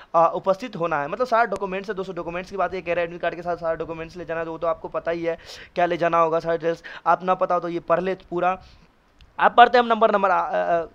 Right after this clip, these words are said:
सॉरी, नंबर आठ, ठीक है दोस्तों? यदि किसी आवेदक का प्रवेश पत्र डाउनलोड नहीं हो पा रहा हो तो वे अपना ऑनलाइन आवेदन की प्रति संलग्न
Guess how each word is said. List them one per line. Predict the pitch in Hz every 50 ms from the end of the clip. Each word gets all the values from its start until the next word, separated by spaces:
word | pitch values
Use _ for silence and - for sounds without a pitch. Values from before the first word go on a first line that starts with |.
| -
सॉरी, | - 196 190 165 135 120
नंबर | 143 170 190 190 220 -
आठ, | - 165 160 165 151 - - - - - -
ठीक | - 190
है | 220
दोस्तों? | 214 214 202 - 240 254 254 - - - -
यदि | 196 220 208 285 -
किसी | - - 254 - 285 254 196 - - - -
आवेदक | 180 190 185 185 202 190 269 277 -
का | - 185 175 202 220 - - - - -
प्रवेश | 208 202 175 175 262 302 302 302 - -
पत्र | 196 165 - - 127 - - - - 151
डाउनलोड | 180 185 214 226 214 202 196 233 269 233 180 175
नहीं | 196 196 214 269 262
हो | 190 175 180 190
पा | 185 190 180 180
रहा | 180 175 165 175 175 175 180
हो | 175 175 156 196 208
तो | 196 - 214 196 196 220 - - - - - -
वे | 165 202 262 240 185 139 - - - - -
अपना | - 190 190 226 220 208 196 196 226 285 - - - _ - -
ऑनलाइन | 190 202 220 220 214 208 208 220 233 269 285 349 - _ _ _ _ _ _ _
आवेदन | - 175 175 175 165 196 220 208 175 196 196 196
की | 190 - 196 220 233 247 - - - - _ _ _ _ _ _ _ _ - - - - _ -
प्रति | - 202 196 196 - 277 254 175 135 -
संलग्न | - - 196 196 185 190 226 254 254 175 165 214